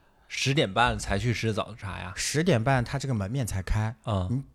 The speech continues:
Speaker 2: 坐下，然后点完菜，估计要
Speaker 1: 那就吃午饭了嘛。
Speaker 2: 十一点。对，十一点左右它才开始能上菜。
Speaker 1: 啊。
Speaker 2: 然后除了这家之外，还有个陈师傅，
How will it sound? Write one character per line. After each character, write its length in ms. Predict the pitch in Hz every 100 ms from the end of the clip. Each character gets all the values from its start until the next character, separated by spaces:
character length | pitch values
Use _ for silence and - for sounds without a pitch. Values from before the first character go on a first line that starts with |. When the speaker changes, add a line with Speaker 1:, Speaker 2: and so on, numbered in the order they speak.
| -
Speaker 2:
坐 200 | - 170
下， 340 | 127 123 104 90
然 120 | 92
后 120 | 117
点 240 | 120 117 87
完 160 | 90
菜， 240 | 107 143 98
估 120 | 127
计 140 | 127
要 140 | 131 123
Speaker 1:
那 240 | 113 156
就 120 | 147 156
吃 180 | 160
午 180 | 175 101 -
饭 160 | 107 95
了 80 |
嘛。 120 | 82 - -
Speaker 2:
十 0 |
一 0 |
点。 0 |
对， 160 | 127
十 200 | 107 -
一 40 | 165
点 160 | 160
左 100 | 110
右 140 | 95 107
它 160 | 120
才 180 | 104 98 -
开 160 | - 117
始 160 | -
能 140 | 85 82
上 240 | - 127
菜。 240 | 90 123 -
Speaker 1:
啊。 280 | 101 87 85 -
Speaker 2:
然 140 | - 127
后 80 | 170
除 160 | -
了 80 | 180
这 140 | 170
家 160 | 151 151
之 100 | 147
外， 140 | 151
还 100 | 117
有 80 | 139
个 80 | 135
陈 240 | - 104
师 240 | 107 - 95
傅， 260 | - 85